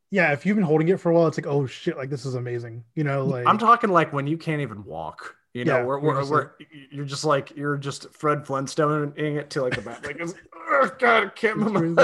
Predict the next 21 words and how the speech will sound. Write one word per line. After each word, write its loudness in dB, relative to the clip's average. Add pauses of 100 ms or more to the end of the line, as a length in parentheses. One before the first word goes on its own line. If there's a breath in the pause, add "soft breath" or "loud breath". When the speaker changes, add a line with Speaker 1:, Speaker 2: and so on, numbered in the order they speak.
Speaker 1:
It's -10
Speaker 2:
legs." -8
<laughs> -18
Speaker 1:
Oh 2
my 0
God. -2
Okay, 0
let's 0
see. 4
Next 2
question. 2
<laughs> -20 (640 soft breath)
So 6
to 4
go 6
for 2
peeing, -4
how -6
about -4
those? -10
Uh, 4